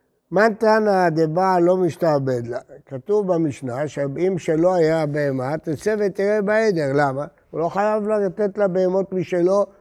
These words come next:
בשביל השיגרונות שלה. אמר רב חסדא, רבנני, דאי סכנתא רבי יהודה היא, אמר תצא ותראה בעדר, המשתעבד לה, דתניא. באמת ההתחלה של זה היא משנה,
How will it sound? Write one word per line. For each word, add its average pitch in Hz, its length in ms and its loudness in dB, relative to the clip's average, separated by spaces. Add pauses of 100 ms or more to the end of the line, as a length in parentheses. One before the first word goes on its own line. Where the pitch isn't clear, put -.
(120)
בשביל 165 380 -2
השיגרונות 160 720 0
שלה. 139 280 0 (880)
אמר 160 280 4
רב 170 80 0
חסדא, 196 640 2
רבנני, 226 540 0 (460)
דאי 190 260 4
סכנתא 147 680 0
רבי 147 240 -2
יהודה 151 380 2
היא, 156 440 0
אמר 196 320 0
תצא 208 540 -2
ותראה 220 320 2
בעדר, 220 560 0
המשתעבד 226 800 0
לה, 214 160 -6 (160)
דתניא. 196 580 2
באמת 196 540 -4
ההתחלה 185 560 0
של 175 160 -2
זה 170 160 0
היא 170 120 2
משנה, 156 460 0